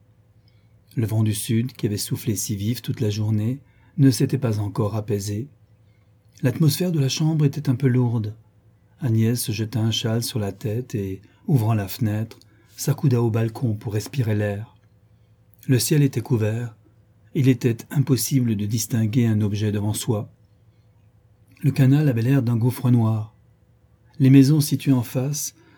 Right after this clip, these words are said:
semblaient une ligne d'ombre se confondant avec le ciel sans étoiles et sans lune. À de rares intervalles, le cri guttural, précurseur d'un gondolier attardé,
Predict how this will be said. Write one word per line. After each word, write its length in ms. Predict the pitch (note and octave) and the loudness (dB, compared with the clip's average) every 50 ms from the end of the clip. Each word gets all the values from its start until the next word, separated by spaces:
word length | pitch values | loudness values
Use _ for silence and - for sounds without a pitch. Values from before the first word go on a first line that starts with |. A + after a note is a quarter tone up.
| _ | _
semblaient 340 | - - D3+ C3+ B2+ C#3 D3 | -4 0 2 4 4 4 2
une 240 | D3+ - C3+ B2+ B2+ | 2 2 4 4 6
ligne 320 | B2+ C3+ C3+ C3 B2 B2 | 6 6 6 6 4 4
d'ombre 420 | A2+ A2+ C3 C3+ C#3 D3 C#3+ C3+ C3 | 2 2 4 4 4 4 4 2 0
se 140 | - - A2+ | -2 -4 -4
confondant 540 | G#2+ - B2+ - - C3+ B2 A#2+ B2+ C3+ | -2 -2 -2 0 0 0 2 2 2 2
avec 160 | C3 A#2+ G#2+ A#2 | 0 0 0 -2
le 100 | A2 G#2 | -2 -2
ciel 300 | - - C3 B2 B2 B2 | 0 0 0 0 0 0
sans 260 | - C3 A2 G2+ A#2 | -2 -2 -2 0 0
étoiles 400 | A2 A2+ - - C3 C3+ C3 A2+ | -2 -2 -2 -2 0 0 0 0
et 80 | G#2 | -2
sans 220 | F#2+ - - G#2+ G#2 | -4 -4 -4 -2 -2
lune. 340 | G#2 G#2 G#2+ G#2 G2+ A2 - - _ _ _ _ _ _ _ _ _ _ _ _ _ _ _ _ _ _ _ _ _ | -2 0 0 0 -2 -2 -6 -10 _ _ _ _ _ _ _ _ _ _ _ _ _ _ _ _ _ _ _ _ _
À 80 | - C#3 | -4 -2
de 80 | A2+ A#2+ | -2 0
rares 320 | G#2 A2 A#2+ C3 A#2+ A2+ | 0 0 0 0 0 0
intervalles, 640 | B2+ A2 G#2+ - A2+ G2+ G2+ G#2 G2+ G#2+ A#2+ C3 C#3 - _ _ _ | 0 0 0 -2 -2 -2 -2 -4 -4 -4 -4 -6 -8 -10 _ _ _
le 100 | C#3+ A#2+ | -2 -2
cri 180 | A#2 - - D3+ | -2 0 0 2
guttural, 640 | C3 C3 A#2 - C3+ A2+ A#2+ B2 B2+ C3+ C#3+ D3 | 2 2 0 0 -2 -2 -2 -2 0 0 -2 -2
précurseur 600 | - - C3 A2 - B2+ A2+ - - C#3 C3 B2+ | -2 -4 -4 -2 -2 -2 -2 0 0 0 2 2
d'un 140 | A2+ A2 G#2+ | 2 0 0
gondolier 460 | G2+ A#2 B2+ B2+ A#2+ A#2 A2 G#2+ G#2 | 2 2 4 4 4 4 2 2 0
attardé, 520 | G2+ G2+ - A2+ G#2+ A2 A#2+ B2+ B2 B2+ | -2 -2 -2 -2 0 2 2 0 0 -2